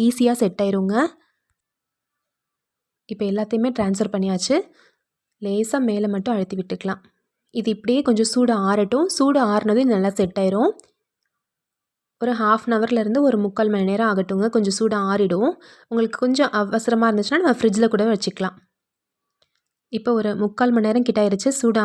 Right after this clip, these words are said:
ஆறிடுச்சு. இப்போ பாருங்க, கொஞ்சம் கூட கண்டெய்னரில் ஒட்டாம அழகா வந்துருச்சு. நல்லா சாஃப்டா, சூப்பரா இருக்குங்க. ஸ்மூத்தா இருக்கு. நம்மளுக்கு கத்தியில கூட கொஞ்சம் கூட ஒட்டாம, கட் பண்றதுக்கு எவ்வளோ அழகா வருது பாருங்க. நல்லா சூப்பரான, டேஸ்டியான, நல்லா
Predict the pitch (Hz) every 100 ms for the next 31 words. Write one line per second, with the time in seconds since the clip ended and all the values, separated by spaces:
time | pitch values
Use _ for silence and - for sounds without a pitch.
0 | 202 202 190 - 220 208 202 208 277 294
1 | 214 226 254 240 240 208 202 220 214 208
2 | 202 190 214 208 269 - - - - 208
3 | 214 226 220 196 196 - 285 466 - _
4 | _ _ _ 214 214 262 - 226 214 226
5 | - 254 269 233 - 220 226 220 202 214
6 | 226 214 214 214 226 214 196 220 381 -
7 | _ _ _ _ - 202 196 214 220 277
8 | 262 233 254 220 214 226 220 214 202 202
9 | 202 233 208 - 220 214 208 208 220 196
10 | 226 214 196 202 196 196 196 190 190 254
11 | - _ _ _ _ _ _ _ _ _
12 | _ 208 220 - 269 254 _ _ _ 240
13 | 226 208 240 277 220 226 226 - 220 202
14 | 220 320 220